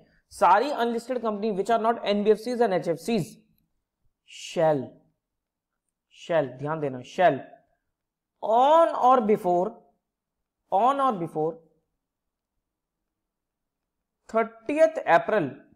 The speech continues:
thirtieth April each year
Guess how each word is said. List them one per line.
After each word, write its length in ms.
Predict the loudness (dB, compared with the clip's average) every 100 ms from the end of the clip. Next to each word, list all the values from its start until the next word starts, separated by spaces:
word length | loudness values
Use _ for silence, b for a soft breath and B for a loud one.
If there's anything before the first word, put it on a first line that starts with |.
| _ _ _ _ _ _ _
thirtieth 400 | 0 0 -2 -2
April 420 | 0 0 0 -4 -4 -12 _ _ _ _ _ _ _ _ _
each 380 | -10 -8 -8 -6
year 260 | -2 -2